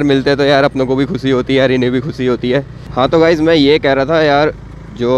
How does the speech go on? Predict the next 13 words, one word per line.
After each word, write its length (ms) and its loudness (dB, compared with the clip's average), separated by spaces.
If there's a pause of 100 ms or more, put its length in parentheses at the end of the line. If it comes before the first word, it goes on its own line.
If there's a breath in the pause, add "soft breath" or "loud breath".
आप 160 -2
लोग 120 -2
comment 240 0
करके 180 0
बताना 420 0 (280)
कि 100 0
मतलब 640 2
light 300 0
जब 180 -2
black 220 0
हो 80 -2
जाएगी 220 2
अपनी, 300 0